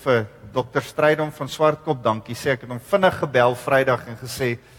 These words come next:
ek het 'n, ek dink hulle noem dit 'n rostrum nodig en ek, ek wil net 'n ding illustreer vandag, want ek wil met julle praat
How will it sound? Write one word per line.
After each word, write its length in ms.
ek 220
het 160
'n, 220
ek 140
dink 160
hulle 160
noem 180
dit 100
'n 120
rostrum 580
nodig 480
en 260
ek, 140
ek 240
wil 100
net 220
'n 160
ding 320
illustreer 800
vandag, 380
want 140
ek 200
wil 120
met 180
julle 180
praat 420